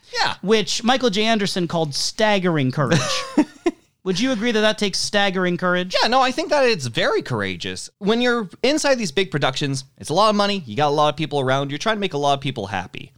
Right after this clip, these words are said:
Speaker 1: all at the same time while you're juggling things around. Or usually the attempt may be to make someone happy. Someone who's a little bit more green might just try to focus on just trying to make things fit all together to try to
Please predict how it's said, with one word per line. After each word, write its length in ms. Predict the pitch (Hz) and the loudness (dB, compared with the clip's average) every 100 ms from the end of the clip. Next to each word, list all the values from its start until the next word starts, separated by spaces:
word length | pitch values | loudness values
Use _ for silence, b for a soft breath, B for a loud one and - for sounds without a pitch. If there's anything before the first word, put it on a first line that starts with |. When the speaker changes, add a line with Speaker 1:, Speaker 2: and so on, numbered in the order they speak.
| _ | _
Speaker 1:
all 200 | - 160 | 0 0
at 40 | 160 | 0
the 60 | 139 | -4
same 220 | 139 127 | -2 -2
time 220 | 123 120 | -2 -2
while 100 | 110 | -4
you're 80 | 101 | -4
juggling 420 | 107 104 107 101 | -6 -6 -6 -6
things 240 | 104 101 | -6 -8
around. 260 | 101 92 87 B 185 | -6 -8 -10 B 0
Or 240 | 160 151 135 - | 2 2 -2 -6
usually 420 | 170 170 165 135 - | -4 -2 -4 -6 -6
the 160 | 143 | -2
attempt 320 | 139 151 135 104 | -2 -2 -4 -2
may 240 | 110 120 | -2 -2
be 160 | 101 98 | -4 -6
to 100 | 101 | -8
make 140 | 95 | -8
someone 240 | 104 92 | -8 -8
happy. 380 | 90 85 - 80 - | -10 -14 -16 -18 -14
Someone 260 | - 143 147 | -6 -2 -2
who's 140 | 135 | -2
a 40 | |
little 120 | 135 135 | -4 -4
bit 100 | 120 | -4
more 160 | 113 | -4
green 240 | 98 143 147 | -4 -6 -4
might 200 | 120 110 | -6 -6
just 200 | 120 - | -8 -6
try 280 | 123 120 | -2 -2
to 380 | 123 - 123 120 b b b b b _ | -2 -6 -4 -6 b b b b b _
focus 400 | 156 139 143 135 117 | -2 -2 -2 -4 -4
on 260 | 120 120 | -2 -2
just 200 | 120 123 | -4 -6
trying 280 | - 131 143 | -4 -4 -2
to 60 | 131 | -2
make 200 | 123 - | -4 -4
things 540 | 123 113 107 98 - _ _ _ | -4 -4 -4 -6 -10 _ _ _
fit 160 | 180 185 - | -6 -4 -2
all 180 | 147 156 | 0 -2
together 380 | 117 127 135 | -2 -2 -2
to 100 | 123 110 | -4 -6
try 260 | 127 120 | -2 -2
to 320 | 113 113 107 | 0 -2 -2